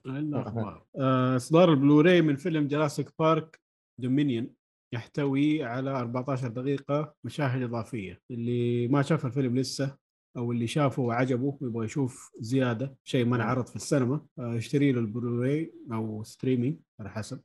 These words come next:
Speaker 2: حلو.
Speaker 1: وحيكون عنده أربعتاشر دقيقة زيادة additional footage لسه ما حد شافه. أحد
Speaker 2: حلو.
Speaker 1: منكم شاف الفيلم ولا مهتم إنه يشوفه؟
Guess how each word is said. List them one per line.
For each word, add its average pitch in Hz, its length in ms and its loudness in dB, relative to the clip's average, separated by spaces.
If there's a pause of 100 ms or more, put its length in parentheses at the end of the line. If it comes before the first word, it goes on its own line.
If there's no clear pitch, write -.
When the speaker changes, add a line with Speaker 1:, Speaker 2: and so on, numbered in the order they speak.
Speaker 2:
حلو. 107 280 -2 (440)
Speaker 1:
وحيكون 120 440 -4
عنده 123 220 0
أربعتاشر 120 580 -2
دقيقة 113 420 -4
زيادة 139 540 2
additional 139 320 2
footage 120 400 -6
لسه 107 300 -10
ما 104 80 -4
حد 110 160 -10
شافه. 87 360 -14 (120)
أحد 147 80 6
Speaker 2:
حلو. 185 140 10
Speaker 1:
منكم 170 220 8
شاف 180 160 8
الفيلم 180 400 4 (280)
ولا 135 120 2
مهتم 135 400 2
إنه 127 160 2
يشوفه؟ 143 340 -4